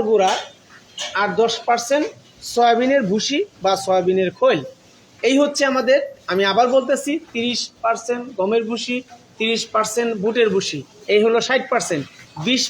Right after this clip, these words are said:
পার্সেন্ট হইল কাটা খড়, এই হলো আশি পার্সেন্ট, আর থাকে বিশ পার্সেন্ট, টেন পার্সেন্ট হচ্ছে সয়াবিনের খৈল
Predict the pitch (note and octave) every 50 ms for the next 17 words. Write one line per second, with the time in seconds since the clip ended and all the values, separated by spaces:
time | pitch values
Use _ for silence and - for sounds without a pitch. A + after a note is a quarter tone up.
0 | - C4 B3+ B3 - C4 C4+ B3+ B3 B3+ B3 B3+ C4 C4+ C#4 C#4 - - - -
1 | B3+ B3 A#3+ B3+ B3+ - - A3 A3+ F3+ E3 D#3+ - - F#3 F#3+ G#3 A3+ B3 C4+
2 | - - - G#3 G#3+ G#3+ B3+ A#3+ A#3 G#3+ F3+ - F#3 E3 C#3 - - - - -
3 | - - - - G#3+ A#3 A3 - B3+ B3 A#3+ B3 - C4 C4+ C4 - - C4 A#3+
4 | - - - F#3 D3+ - - - - - - - G3 G#3+ G#3+ G#3 B3 B3 - -
5 | B3+ A#3+ B3 B3+ B3 B3+ - - D4 E4 E4+ - - - - - - _ - -
6 | - A3 A3 A3+ A3 B3 B3+ C4 B3+ B3 - B3+ C4+ C#4+